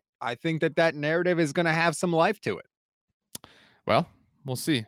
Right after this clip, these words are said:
Speaker 2: The Cowboys winning, Cowboys getting to twelve on the season and keeping their hopes for the one seed alive, which depend on something else that we'll get to in a little bit.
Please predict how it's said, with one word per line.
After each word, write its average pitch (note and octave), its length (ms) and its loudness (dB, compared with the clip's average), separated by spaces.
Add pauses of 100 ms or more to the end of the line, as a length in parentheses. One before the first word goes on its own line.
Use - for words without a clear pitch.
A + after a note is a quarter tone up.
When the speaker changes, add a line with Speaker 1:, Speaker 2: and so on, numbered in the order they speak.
(120)
Speaker 2:
The - 80 -2
Cowboys D3+ 440 4
winning, D#3 360 4
Cowboys C#3 340 2
getting C#3+ 240 0
to B2+ 420 2
twelve C#3+ 500 2
on C3+ 180 -2
the C3 80 -2
season C3+ 540 -2
and A#2 160 -4
keeping B2 300 -2
their A2 140 0
hopes A2 200 0
for - 100 -6
the A2 100 -4
one G#2+ 200 -4
seed A2 340 -8
alive, G2 540 -2
which G#2+ 160 -12
depend A2+ 320 -8
on A2 100 -6
something B2+ 240 -6
else - 220 -8
that - 120 -14
we'll G2+ 100 -8
get F#2+ 140 -12
to - 80 -18
in F2 60 -14
a F2 40 -12
little F2+ 180 -14
bit. - 100 -18